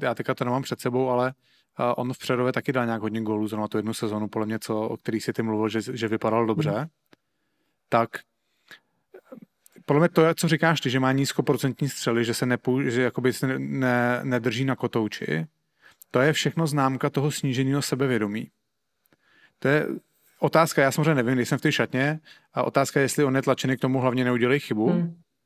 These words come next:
Speaker 1: To je jedna věc, to nevím, to může být jedna z příčin. A další příčina je prostě ta, že ten kluk, jemu to přestane vycházet najednou a on si přestane věřit.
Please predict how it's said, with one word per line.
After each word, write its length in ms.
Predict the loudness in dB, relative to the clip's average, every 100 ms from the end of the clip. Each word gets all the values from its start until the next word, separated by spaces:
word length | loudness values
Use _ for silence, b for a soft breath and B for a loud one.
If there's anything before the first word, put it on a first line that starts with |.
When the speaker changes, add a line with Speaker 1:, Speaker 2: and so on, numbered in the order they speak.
| _ _ _ _ 0
Speaker 1:
To 120 | 2
je 80 | 4
jedna 180 | 2 2
věc, 260 | 0 0
to 120 | -2
nevím, 460 | 0 2 0 0 -4 -2
to 80 |
může 220 | -2 0 2
být 180 | 2
jedna 220 | 2 0 -2
z 40 |
příčin. 460 | -6 -4 -2 -2 -4 B B
A 120 | 0 4
další 300 | 4 2 0
příčina 340 | 0 0 0
je 40 |
prostě 280 | 0 -2 -2
ta, 120 | 0
že 120 | 0 0
ten 200 | -2 0
kluk, 280 | 0 0 -2 B B B -2
jemu 180 | 0 2
to 100 | 0
přestane 400 | 0 0 0 0
vycházet 460 | 2 2 2 2
najednou 440 | 0 -2 -2 -2 0
a 40 |
on 120 | 0
si 100 | -2
přestane 380 | -4 -4 -2 0
věřit. 360 | 0 0 -2